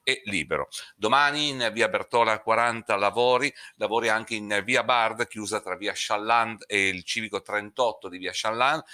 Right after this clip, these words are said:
chiusura di via Buffa Carlo di Perrero tra via Sostegno e via Pietro Cossa per lavori edili.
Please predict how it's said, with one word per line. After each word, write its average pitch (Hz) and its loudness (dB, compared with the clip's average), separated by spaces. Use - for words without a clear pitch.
chiusura 143 2
di 104 -10
via 135 0
Buffa 123 -6
Carlo 104 0
di 98 -8
Perrero 104 2
tra 90 -8
via 98 -6
Sostegno 92 -2
e 101 -6
via 117 2
Pietro 120 -2
Cossa 101 0
per 117 0
lavori 127 0
edili. 90 -4